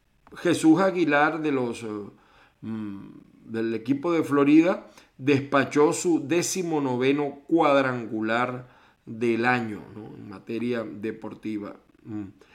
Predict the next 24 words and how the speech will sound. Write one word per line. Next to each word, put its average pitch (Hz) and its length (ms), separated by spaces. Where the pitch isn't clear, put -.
Un 262 260
muerto, 262 580
esto 180 260
también 185 280
fue 190 120
noticia 185 500
muy 160 680
sonado 151 420
ayer 147 220
en 160 140
las 139 120
redes. 143 500
Un 180 180
muerto 208 380
y 190 80
ocho 180 300
heridos 170 380
tras 156 200
explosión 147 720
en 156 160
gasolinera. 135 720
Esta 139 280
vez 175 260
en, 160 440